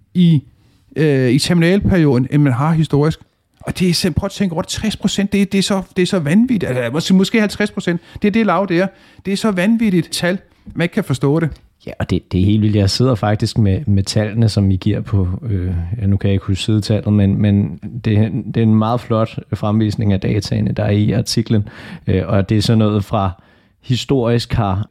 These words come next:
Speaker 2: ebit-marginen, som er det her indtægtsomkostningsforhold, du fortæller om, ligget på måske ti procent, men i terminalperioden ligger det på,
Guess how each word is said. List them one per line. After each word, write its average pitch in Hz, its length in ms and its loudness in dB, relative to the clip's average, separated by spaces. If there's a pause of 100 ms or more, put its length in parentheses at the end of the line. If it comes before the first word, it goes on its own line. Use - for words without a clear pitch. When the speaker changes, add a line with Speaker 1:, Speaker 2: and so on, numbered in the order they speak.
(120)
Speaker 2:
ebit-marginen, 101 960 2
som 95 180 2
er 92 40 4
det 101 100 4
her 101 100 2
indtægtsomkostningsforhold, 101 1300 0
du - 60 -6
fortæller 104 400 0
om, 95 140 2
ligget 98 240 0
på 104 80 -2
måske 101 280 -2
ti - 220 -2
procent, 101 460 -2
men 101 160 2
i 95 60 2
terminalperioden 101 800 2
ligger 101 200 0
det 98 100 0
på, 95 220 2